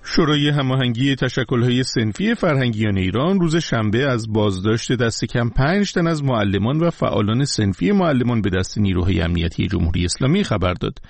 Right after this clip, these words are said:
به گفته این شورا، رسول بداقی، علی اکبر باقانی، محمد حبیبی و جعفر ابراهیمی در آستانه تجمع سراسری معلمان به مناسبت روز جهانی کارگر بازداشت شدند.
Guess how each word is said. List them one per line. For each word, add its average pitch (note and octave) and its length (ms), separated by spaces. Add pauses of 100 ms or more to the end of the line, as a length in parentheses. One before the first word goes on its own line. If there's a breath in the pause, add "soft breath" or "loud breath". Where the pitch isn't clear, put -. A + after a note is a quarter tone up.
(360 loud breath)
به F2+ 80
گفته F#2+ 320
این F#2+ 260
شورا، C3+ 420
رسول A#2 400
بداقی، G#2+ 640 (300)
علی G2 220
اکبر D3+ 400
باقانی، C3+ 640 (420 loud breath)
محمد F2+ 420
حبیبی G#2 520
و F3+ 160
جعفر C3 560
ابراهیمی A2+ 600
در A2 180
آستانه F#2+ 460
تجمع F2+ 560
سراسری A2 680
معلمان G2 520
به F2 100
مناسبت E2+ 580 (540 loud breath)
روز F#3 240
جهانی F2+ 460
کارگر B2 460 (100)
بازداشت F#2 420
شدند. - 400